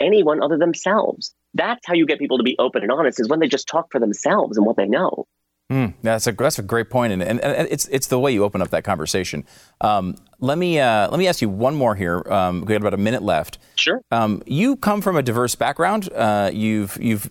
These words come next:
Speaker 2: as you said, you know, you have a different experience than probably I do here in the United States. When you look at the country, do you see a country that is, like, fatally flawed? Do you see a country that's really great with a few problems? Do you see the best country in the world? What do you see?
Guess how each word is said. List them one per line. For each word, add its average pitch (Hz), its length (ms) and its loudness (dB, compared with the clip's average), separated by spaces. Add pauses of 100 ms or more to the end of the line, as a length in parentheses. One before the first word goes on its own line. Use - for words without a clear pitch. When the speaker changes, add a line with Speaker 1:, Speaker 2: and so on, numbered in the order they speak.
(180)
Speaker 2:
as 117 220 2
you 123 80 0
said, 131 380 -2
you 110 80 0
know, 104 100 2
you 107 200 -2
have 123 160 0
a - 20 -10
different 113 280 -2
experience 117 500 -2
than 98 120 -2
probably 104 320 0
I 104 120 4
do 113 140 -4
here 113 280 -2
in - 80 -4
the 110 60 0
United 104 240 0
States. 123 280 -4 (300)
When 147 140 0
you 190 80 2
look 202 200 0
at 214 120 -2
the 165 80 -2
country, 95 500 -2 (300)
do 139 100 0
you 139 100 2
see 233 300 0
a 233 40 0
country 180 500 -2
that 131 200 4
is, 113 280 2
like, 104 160 0
fatally 117 440 0
flawed? 170 600 2
Do 202 100 -2
you 156 80 0
see - 160 0
a 151 60 0
country 147 280 -2
that's 120 200 -2
really 151 200 2
great 147 280 -2
with 123 100 -2
a 107 60 0
few 104 180 -2
problems? 214 720 0
Do 123 100 -2
you 117 60 2
see 135 380 0
the 120 120 0
best 117 220 0
country 135 300 -4
in 120 60 0
the 120 60 0
world? 185 280 0
What 185 100 -4
do 269 80 0
you 240 60 -2
see? - 300 -4